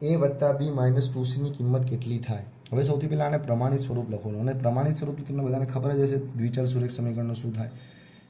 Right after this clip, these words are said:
એ એક્સ વત્તા બી વાય વત્તા સી બરાબર ઝીરો,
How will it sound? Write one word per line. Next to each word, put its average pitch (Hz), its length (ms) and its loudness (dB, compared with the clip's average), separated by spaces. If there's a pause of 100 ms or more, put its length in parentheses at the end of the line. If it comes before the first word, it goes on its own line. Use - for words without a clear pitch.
(160)
એ 127 80 -2 (160)
એક્સ - 180 -8 (720)
વત્તા 123 380 -6 (280)
બી 135 160 2 (120)
વાય 147 200 0 (1120)
વત્તા 127 360 -2
સી 147 340 -4
બરાબર 117 420 0
ઝીરો, 123 220 2